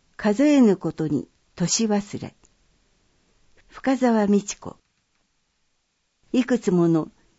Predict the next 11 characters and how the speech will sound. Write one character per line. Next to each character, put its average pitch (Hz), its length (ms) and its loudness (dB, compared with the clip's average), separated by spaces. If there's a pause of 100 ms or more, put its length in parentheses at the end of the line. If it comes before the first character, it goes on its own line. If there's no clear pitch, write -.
(100)
願 226 420 6
い 214 120 -6
心 220 500 0
に 131 220 -6 (100)
年 180 300 -2
忘 214 360 -2
れ。 - 140 -14 (840)
沼 233 260 4
尻 175 400 -4
育 208 260 -6
子。 - 200 -16